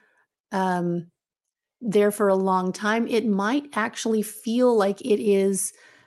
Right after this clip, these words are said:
um, you know how sometimes a tree, if there's, if there's a wire or, or something that's leaning up against a tree as it's growing, it's almost like it gets encased by the bark of the tree. It, if this anxiety is something that, especially if you have grown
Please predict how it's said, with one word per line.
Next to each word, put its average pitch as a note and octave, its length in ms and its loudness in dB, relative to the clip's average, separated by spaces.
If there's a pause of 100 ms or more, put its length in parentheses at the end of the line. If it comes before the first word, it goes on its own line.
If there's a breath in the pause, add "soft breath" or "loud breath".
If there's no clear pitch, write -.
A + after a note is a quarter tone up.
(420 soft breath)
um, F#3 580 0 (1040 loud breath)
you G4+ 100 2
know G4 60 4
how F4 60 4
sometimes C#4+ 560 2
a A3 60 -2
tree, A#3+ 600 -2
if A3 120 -2
there's, G#3+ 260 4
if A#3 160 -4
there's G#3+ 180 2
a G3+ 60 2
wire G#3+ 680 2
or, G3 380 2
or G3 100 -2
something G#3+ 360 0
that's G3 400 -2
leaning G#3+ 280 2
up G3+ 120 -2
against G#3 280 0
a G3 60 -2
tree G#3 360 0
as G#3 100 2
it's - 200 -6
growing, G3+ 500 0
it's - 160 -6
almost G3+ 300 -2 (100)
like F#3+ 180 -4
it B3 40 -6
gets F#3+ 220 -4
encased F#3 680 -4
by F#3 140 -2
the E3+ 100 -4
bark F3 420 -4
of G3+ 80 -4
the A#3 100 -4
tree. C4 460 -4 (440 loud breath)
It, A#3+ 140 2 (240)
if A3+ 140 -4
this B3 320 2
anxiety A3+ 640 2
is - 140 2
something G3 480 -2
that, F#3+ 140 2
especially G#3+ 580 0
if G#3+ 100 -4
you G#3+ 260 2
have F#3+ 220 -2
grown F#3 360 0